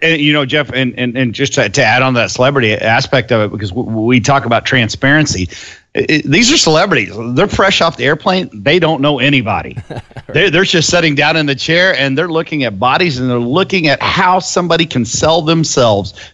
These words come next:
Speaker 1: to them. Now, each one of these celebrities that are sitting down at that, uh, the judges' table have all made it through the tank, and that's the Shark Tank.
Speaker 2: Right.
Speaker 1: They've been there. They
Speaker 2: Right.
Speaker 1: presented their ideas. So they're athletes,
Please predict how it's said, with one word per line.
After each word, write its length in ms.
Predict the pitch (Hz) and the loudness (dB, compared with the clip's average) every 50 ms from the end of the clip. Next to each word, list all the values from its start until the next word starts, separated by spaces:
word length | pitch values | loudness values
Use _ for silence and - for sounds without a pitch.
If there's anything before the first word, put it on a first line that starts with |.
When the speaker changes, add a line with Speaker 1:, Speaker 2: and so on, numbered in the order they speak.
| _ - | _ 0
Speaker 1:
to 120 | - 208 | 2 2
them. 200 | 165 147 123 - - - - - | 4 4 2 0 -2 -6 -6 0
Now, 120 | 135 151 | 2 2
each 260 | 165 180 190 - - | 4 4 2 2 2
one 100 | - 190 | 2 2
of 60 | 170 151 | 4 4
these 160 | 160 147 - | 2 2 2
celebrities 460 | 156 143 156 180 175 160 143 123 104 | 4 4 4 4 4 2 2 2 2
that 100 | 127 113 | 2 2
are 60 | 113 | 2
sitting 300 | 107 - 151 143 131 127 | 2 2 2 2 2 2
down 200 | 117 135 135 131 | 2 2 2 2
at 80 | 123 - | 2 2
that, 260 | 123 110 101 95 - | 2 0 0 0 0
uh, 240 | 120 120 - 113 110 | 0 2 2 2 2
the 180 | 107 120 117 | 2 2 2
judges' 360 | - 123 139 156 147 139 120 107 | 2 2 2 2 2 0 0 2
table 360 | 135 120 107 110 110 95 - - - - _ | 2 2 2 2 0 -2 -2 -8 -20 -14 _
have 260 | - 120 120 117 101 - - _ - | 0 2 2 2 0 -2 -6 _ 0
all 640 | 135 143 143 143 147 143 139 147 151 131 - - - | 2 4 4 4 4 4 4 2 2 0 -4 -8 -4
made 340 | - 117 127 127 135 139 123 | 0 2 2 2 2 2 2
it 240 | 131 127 - - _ | 2 0 0 -4 _
through 400 | - - 120 120 120 120 120 120 | -4 0 0 2 2 2 2 0
the 160 | 113 107 120 | 0 0 -2
tank, 640 | - - - 127 107 98 92 92 - - - - - _ _ _ _ _ - | 0 0 0 0 0 0 -2 -4 -8 -12 -14 -14 -16 _ _ _ _ _ -4
and 120 | 107 107 | -2 0
that's 300 | 120 143 156 - - - | 0 0 0 -2 -4 -4
the 140 | - 170 160 | -2 -2 0
Shark 320 | - 175 160 165 156 165 | 2 2 2 0 0 -2
Tank. 420 | - 139 104 71 71 - - - - _ _ - | -2 -4 -4 -4 -6 -12 -18 -20 -20 _ _ -12
Speaker 2:
Right. 180 | 117 117 117 | -10 -6 -4
Speaker 1:
They've 260 | 110 117 135 156 143 | 0 0 2 0 0
been 220 | 120 156 160 170 156 | 2 2 2 2 2
there. 300 | 135 110 101 98 82 92 | 0 0 -2 -4 -6 -6
They 180 | 98 113 139 | -2 -2 -2
Speaker 2:
Right. 100 | 160 202 | 0 0
Speaker 1:
presented 400 | 196 180 147 117 151 165 170 165 | -2 -2 0 0 2 2 2 2
their 140 | 151 160 160 | 2 2 2
ideas. 380 | 156 151 147 147 180 139 117 - | 2 2 2 2 0 0 0 -2
So 160 | - 151 131 | -2 -2 0
they're 200 | 139 143 135 - | 0 0 0 0
athletes, 760 | 104 107 123 143 - - 190 202 240 269 - - - 156 - | 0 0 0 -2 -2 -2 -2 -2 -2 -2 -4 -6 -6 -6 -6